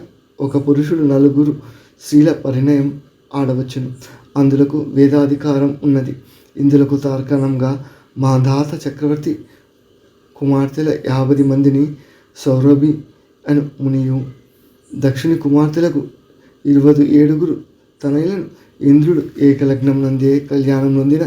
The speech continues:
చరిత్రములున్నవి. కావున సందేహింపక మృగశృంగుని వివాహం నలుగురు కాంతలతోడ ఒక పర్యాయమే చేయుము" అని ఆజ్ఞాపించెను. శుభలగ్నమున ప్రథమముగా సుహృత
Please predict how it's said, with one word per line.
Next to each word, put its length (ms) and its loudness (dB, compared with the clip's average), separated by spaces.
చరిత్రములున్నవి. 680 0
కావున 300 -2
సందేహింపక 680 0
మృగశృంగుని 600 0
వివాహం 560 -2
నలుగురు 380 2
కాంతలతోడ 720 0
ఒక 180 -6
పర్యాయమే 680 -2
చేయుము" 600 -2
అని 140 0
ఆజ్ఞాపించెను. 680 -6
శుభలగ్నమున 580 2
ప్రథమముగా 680 -4
సుహృత 440 0